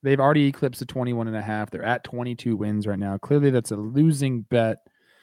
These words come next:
They came out hot, won some games, hung around five hundred for a while, and then they've just been kind of on their way down, which is interesting because that, on the, that trajectory lines up with when they started bringing some of their guys up,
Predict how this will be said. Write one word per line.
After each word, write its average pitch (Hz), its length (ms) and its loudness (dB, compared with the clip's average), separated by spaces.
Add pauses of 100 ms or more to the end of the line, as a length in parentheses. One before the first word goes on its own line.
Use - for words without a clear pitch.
(500)
They 180 160 6
came 220 180 4
out 185 140 6
hot, 120 260 0 (680)
won 143 200 0
some 143 200 -4
games, 139 460 0
hung 151 200 0
around 143 220 0
five 135 240 2
hundred 127 280 -4
for 123 100 -4
a 117 60 0
while, 110 360 -2
and 107 120 -8
then 107 160 -8
they've 101 120 -10
just - 260 -16
been 85 220 -16 (760)
kind 233 200 6
of 190 60 6
on 165 120 6
their 147 100 4
way 143 120 4
down, 160 160 2
which 156 140 0
is 165 100 -4
interesting 185 420 -2
because 139 260 -4 (100)
that, 156 300 2 (180)
on 156 160 -2
the, 185 180 -2
that 160 280 -4 (200)
trajectory 131 760 0 (120)
lines 147 420 2
up 160 160 0
with 131 120 2
when 135 140 -2
they 143 120 -2
started 131 320 0
bringing 120 360 0
some 127 200 -2
of 117 80 -2
their 92 140 -10
guys 101 440 -8
up, - 200 -20